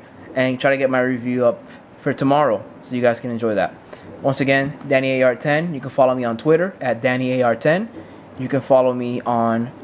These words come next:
Google Plus at Daniel Ruiz, which is my full name. And you can subscribe, rate, and comment,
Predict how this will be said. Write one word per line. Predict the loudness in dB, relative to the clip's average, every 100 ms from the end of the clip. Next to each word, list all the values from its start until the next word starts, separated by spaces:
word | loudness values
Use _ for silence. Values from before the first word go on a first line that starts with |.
| -2
Google | 0 2
Plus | 2 2 0 -16 -6
at | -4 -2
Daniel | 0 0 0 -2
Ruiz, | 0 0 -2 -8
which | -10
is | -6
my | -2 -2
full | -2 -2
name. | 0 2 0 -6 -20 -20 -20 -20 -18 -18 -18 -18 -2
And | 0 0 0 -4 -8 -18 -2
you | 0
can | 0
subscribe, | -2 2 2 2 -4 -10 -6
rate, | 0 0 0
and | -2
comment, | 2 2 0 -4